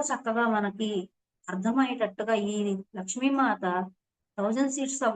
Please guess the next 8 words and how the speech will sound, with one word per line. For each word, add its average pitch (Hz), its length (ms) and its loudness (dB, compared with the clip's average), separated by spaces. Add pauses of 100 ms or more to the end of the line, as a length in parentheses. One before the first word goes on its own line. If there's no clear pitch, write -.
Joy 196 220 2 (100)
అనే 185 220 4
పుస్తకం 214 360 -4 (100)
ద్వారా 196 340 4
మనందరికీ 233 680 0 (120)
కూడా 196 200 2 (2500)
ఎంత 247 220 -4 (120)
చక్కగా 247 400 0